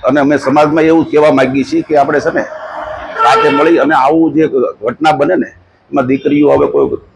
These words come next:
આવું કાંઈ બનતું હોય, બ્લેકમેલ કરતું હોય તો આપણે છે ને એને એકાદ બે વ્યક્તિને એવી સમાજના અગ્રણીઓ પાસેથી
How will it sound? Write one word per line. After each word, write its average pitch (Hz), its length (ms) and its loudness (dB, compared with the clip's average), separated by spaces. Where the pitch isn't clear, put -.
આવું 123 280 -2
કાંઈ 131 200 0
બનતું 131 340 0
હોય, 127 80 2
બ્લેકમેલ 127 480 2
કરતું 127 340 -2
હોય 120 160 0
તો 139 380 0
આપણે 143 240 2
છે 139 140 2
ને 117 100 0
એને 156 160 0
એકાદ 156 300 0
બે 160 140 2
વ્યક્તિને 151 440 0
એવી 156 300 0
સમાજના 151 440 2
અગ્રણીઓ 147 460 2
પાસેથી 143 600 -2